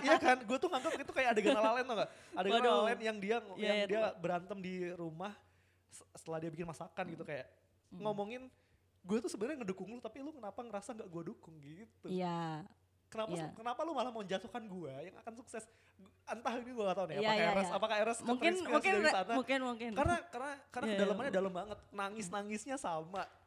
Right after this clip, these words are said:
Speaker 1: kabur-kabur duluannya sama. Iya gak sih? Maksudnya si, si Milly tuh
Speaker 2: Hmm.
Speaker 1: sampai, uh, tuh
Speaker 2: Mm-mm.
Speaker 1: nangis.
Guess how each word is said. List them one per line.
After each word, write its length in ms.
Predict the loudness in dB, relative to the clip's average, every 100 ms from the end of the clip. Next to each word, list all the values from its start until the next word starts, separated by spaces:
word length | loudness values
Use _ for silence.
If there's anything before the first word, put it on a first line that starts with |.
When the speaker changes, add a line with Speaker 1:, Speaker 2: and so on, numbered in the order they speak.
| _
Speaker 1:
kabur-kabur 580 | -6 -4 -6 -4 -6 -4
duluannya 320 | -2 -2 -2
sama. 480 | -2 0 0 -2 -6 -8 -18 _ _ _ _ _ _ _ _ -6
Iya 140 | 0
gak 140 | 2 2
sih? 60 | 0
Maksudnya 240 | -2 -4
si, 140 | -6 -10
si 140 | -10 -10
Milly 220 | -8 -6
tuh 160 | -4 -2
Speaker 2:
Hmm. 40 | -2
Speaker 1:
sampai, 160 | -2
uh, 100 | -6 -2 -2 0 -4 -8 -10
tuh 80 | -10
Speaker 2:
Mm-mm. 140 | -8
Speaker 1:
nangis. 300 | -6 -6 -6